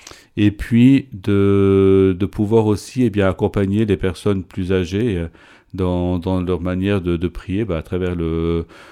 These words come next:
le chapelet, puisque je le mettais, euh, il était déjà présent, mais je l'ai mis dans certaines, euh, paroisses, euh, juste avant toutes les messes,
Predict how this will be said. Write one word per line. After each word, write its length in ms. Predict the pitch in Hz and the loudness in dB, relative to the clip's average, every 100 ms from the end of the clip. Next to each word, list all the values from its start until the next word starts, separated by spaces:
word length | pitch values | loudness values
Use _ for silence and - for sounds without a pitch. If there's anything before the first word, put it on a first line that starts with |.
| _ - | _ -4
le 140 | 95 | -4
chapelet, 360 | - 98 - 107 | 0 -2 0 -4
puisque 300 | 92 - 92 | -4 -6 -8
je 60 | 82 | -4
le 60 | 87 | -4
mettais, 300 | 87 82 95 | -4 -6 -4
euh, 360 | 90 85 80 82 | -4 -4 -6 -6
il 100 | 85 | -8
était 180 | - 85 | -6 -4
déjà 180 | 98 | -2
présent, 340 | 90 98 92 95 | -2 -2 -2 0
mais 120 | 90 | -2
je 80 | 82 | -2
l'ai 120 | 85 | -2
mis 120 | 87 | -2
dans 120 | 87 | -4
certaines, 440 | 80 90 95 85 85 | -6 -6 -6 -6 -4
euh, 560 | 82 85 82 82 80 - - - _ | -4 -4 -4 -4 -6 -8 -12 -18 _
paroisses, 540 | 95 87 92 92 - - | -4 -2 0 0 -2 -6
euh, 400 | 80 80 80 80 | -4 -4 -4 -6
juste 360 | 85 92 85 - | -10 -12 -10 -6
avant 240 | 85 87 | -2 -4
toutes 200 | - 87 | -4 -6
les 100 | 90 | -4
messes, 380 | 85 104 120 - | 0 0 0 -8